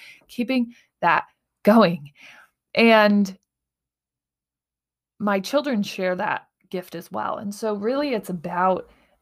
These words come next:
understanding how you work. For a long time, I just wanted to change that. Like, "Hannah, why do you get obsessed with things and, like, work furiously and become the best and do everything you can to, like, perfect and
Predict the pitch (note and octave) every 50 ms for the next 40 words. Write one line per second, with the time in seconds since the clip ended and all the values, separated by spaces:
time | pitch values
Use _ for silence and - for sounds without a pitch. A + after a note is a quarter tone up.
0 | _ - G#3+ A#3+ B3 D4 D4+ D4 - C#4+ C4 C#4 D4 C4 A#3 - - - F#3+ A3+
1 | A#3+ C4+ B3+ G3+ G#3 - G#3+ G#3 - - - - G3 F#3+ F#3 F#3 G3 G#3 A#3+ C4
2 | B3+ - A3+ A3 A3 A3 G3 F3+ F3+ - - G3+ G3 G3+ F#3+ F3 F3 E3 - -
3 | E3+ D#3+ D#3+ - - C#3 C3 - G3+ G3 F#3+ F#3+ - - B3+ C4 B3 A3+ G#3 A3
4 | A3 A3+ A#3+ C4+ C#4+ C#4+ C#4+ C#4+ C#4+ C#4+ - - A#3 G#3+ G#3 - A3+ G#3+ - A3
5 | G#3 G3+ G3 F3+ G3 F#3 F#3+ F3+ F3 E3+ - - - - - - A3 A#3 B3 B3
6 | A#3+ - - - A#3 A3+ A3 A3 A3 G#3+ G#3 G#3 - - G#3+ G#3 G#3 G3+ F#3 -
7 | - G#3+ G3+ G3 F#3 F#3+ F#3+ - - A3+ A#3+ C4+ C#4 C#4+ A3 G#3 F#3+ F3 F3+ -
8 | - - - - F#3 F#3 F#3 F#3+ F3 D3 C#3+ G#3+ A3+ A3+ A3+ A3+ A#3 A#3 A#3 -
9 | - - - - - - - A#3 B3 B3+ C#4+ A#3+ C#4+ C4 B3+ B3+ A#3+ - G3+ G3+
10 | F#3+ F#3 F#3+ F#3 F#3 - - F#3+ F#3 F3+ F3 E3+ F#3+ - _ - - G3+ F#3+ -
11 | B3+ A#3 A3+ A#3 - _ _ - - - - _ _ _ - A3 G#3+ G3+ G3 F#3
12 | F#3 F#3 F3+ F3